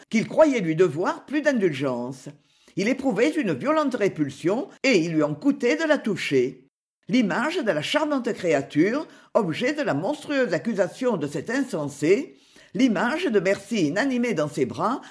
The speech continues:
avait trop de force dans son esprit. Il poussa la porte qui conduisait dans l'antichambre,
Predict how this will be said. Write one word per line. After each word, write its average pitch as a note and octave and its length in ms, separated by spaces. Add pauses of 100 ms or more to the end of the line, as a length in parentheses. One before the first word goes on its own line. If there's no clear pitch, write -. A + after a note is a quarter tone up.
(120)
avait F3+ 200
trop C4+ 200
de B3+ 100
force C#4+ 480
dans C4+ 120
son A#3+ 180
esprit. C3+ 680 (440)
Il F3+ 180
poussa D4+ 240
la A#3+ 100
porte B3+ 440
qui C#4 120
conduisait A3+ 460
dans F3 140
l'antichambre, D3+ 840